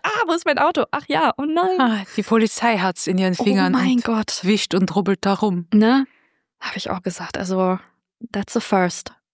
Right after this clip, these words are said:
Speaker 2: Echt krass, ja. Und für dich noch mal anders, weil du ja jetzt,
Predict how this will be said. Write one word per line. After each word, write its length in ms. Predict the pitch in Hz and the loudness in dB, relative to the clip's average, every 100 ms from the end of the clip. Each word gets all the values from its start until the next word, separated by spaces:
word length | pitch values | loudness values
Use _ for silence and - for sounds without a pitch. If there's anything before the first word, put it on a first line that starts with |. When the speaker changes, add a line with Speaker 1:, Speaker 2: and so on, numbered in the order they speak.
| _ | _
Speaker 2:
Echt 200 | 180 165 | -2 -2
krass, 240 | - 156 - | -2 -2 0
ja. 100 | 175 | -2
Und 160 | 156 - - 143 165 - | -2 -4 -10 -12 -12 -6
für 160 | - 165 | -2 0
dich 220 | 196 - | 0 0
noch 140 | 170 | 2
mal 160 | 151 151 | 2 0
anders, 360 | - 190 220 - | 2 4 4 2
weil 100 | 170 | 2
du 60 | 165 | 2
ja 60 | 156 | 2
jetzt, 600 | 156 - - - - | 0 -4 -8 -8 -10